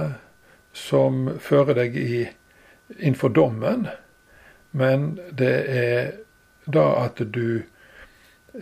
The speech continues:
eh, definerer vekk lovene, at du erstatter lovene med dine egne eller andre sine moralske grunnprinsipp,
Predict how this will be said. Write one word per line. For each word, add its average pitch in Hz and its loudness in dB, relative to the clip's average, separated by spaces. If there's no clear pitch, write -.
eh, 120 2
definerer 143 2
vekk 175 -2
lovene, 123 2
at 147 0
du 143 4
erstatter - 0
lovene 131 2
med 120 -4
dine 151 2
egne 139 4
eller 120 2
andre 120 0
sine 123 -4
moralske 117 -2
grunnprinsipp, 135 -4